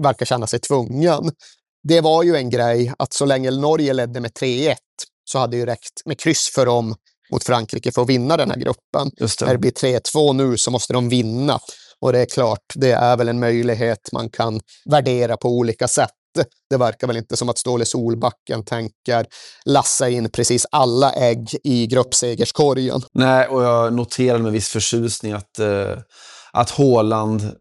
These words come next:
Speaker 2: gör Ståle Solbacken sällskap i den där väldigt allt smalare klubben som försöker få Norge att tro att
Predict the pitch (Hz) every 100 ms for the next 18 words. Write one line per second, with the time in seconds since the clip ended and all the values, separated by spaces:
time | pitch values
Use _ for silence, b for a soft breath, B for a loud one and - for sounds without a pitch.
0 | - 120 110 104 101 101 101 _ - 113
1 | 110 98 113 104 101 104 110 - 110 101
2 | - - 120 107 - 101 101 104 95 101
3 | - B B B B 120 131 117 110 113
4 | - 131 127 - - - 151 147 123 113
5 | 127 131 127 113 107 113 101 110 113 113
6 | 104 - 107 110 101 101 104 101 101 101
7 | 101 -